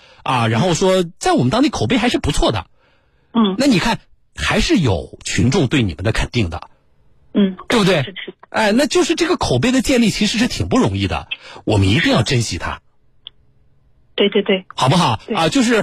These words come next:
Speaker 2: 我为什么说这番话呢？
Speaker 1: 嗯。
Speaker 2: 也不是说因为有了这样的一个案例，哎呀，江南银行就一无是处了，不是的。我觉得我们也客观一点，有人说你们好，那么我们也广而告之，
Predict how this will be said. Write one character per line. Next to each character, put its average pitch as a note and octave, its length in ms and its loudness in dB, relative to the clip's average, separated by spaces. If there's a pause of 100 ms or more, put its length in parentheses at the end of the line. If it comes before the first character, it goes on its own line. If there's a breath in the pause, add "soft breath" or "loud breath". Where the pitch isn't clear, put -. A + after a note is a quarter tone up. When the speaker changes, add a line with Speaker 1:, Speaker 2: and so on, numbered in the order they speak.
(140)
Speaker 2:
我 E3+ 160 2
为 D#4 160 0
什 A#3+ 80 2
么 A#3 80 0
说 B3+ 140 0
这 A3+ 120 0
番 F#3+ 160 -2
话 E3+ 140 -2
呢？ C#3 80 0
Speaker 1:
嗯。 C3+ 60 -2
Speaker 2:
也 B2+ 100 0
不 A3 140 0
是 A#3+ 100 -2
说 A3 240 0
因 A3 160 0
为 B3 140 2
有 A2+ 160 0
了 D3+ 80 -2
这 A#3+ 100 -2
样 G3 140 0
的 D#3+ 40 2
一 D#3 120 -2
个 F3+ 100 -2
案 E3+ 160 0
例， E3+ 140 2
哎 C3+ 100 -4
呀， D#3+ 140 2
江 G3+ 180 -2
南 G3 140 0
银 F#3 80 0
行 D3 140 -2
就 F3+ 100 0
一 G#3 120 0
无 E3+ 120 2
是 - 140 -2
处 D#3 120 0
了， A#2 80 2
不 G#2 100 -6
是 - 140 -2
的。 F2+ 160 -4 (300 soft breath)
我 C#3+ 100 2
觉 F#3+ 100 2
得 G#3 80 2
我 C#3+ 140 2
们 E3 80 2
也 D3+ 60 2
客 C#3+ 160 -4
观 C3+ 160 0
一 B2 40 0
点， G2 200 -4 (180 loud breath)
有 B2+ 160 2
人 E3+ 100 2
说 C4+ 160 2
你 G#3+ 120 4
们 C3 100 2
好， - 220 -10 (260 soft breath)
那 F3 120 2
么 D3 100 2
我 F2+ 180 -2
们 F2+ 140 2
也 C3+ 140 0
广 D2+ 220 -4
而 E2+ 120 -6
告 F2 160 -2
之， - 180 -8